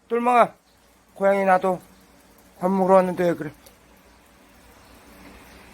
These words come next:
사랑이 머리 좋네.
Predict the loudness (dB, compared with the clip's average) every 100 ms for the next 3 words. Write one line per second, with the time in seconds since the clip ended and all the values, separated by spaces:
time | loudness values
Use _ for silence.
0 | -20 -20 -20 -20 -20 -20 -20 -20 -20 -20
1 | -20 -20 -20 -20 -20 -20 -20 -20 -20 -20
2 | -20 -20 -20 -20 -20 _ _ _ -20 -8
3 | -4 -2 -2 -4 -6 -8 -6 -2 0 0
4 | 0 -4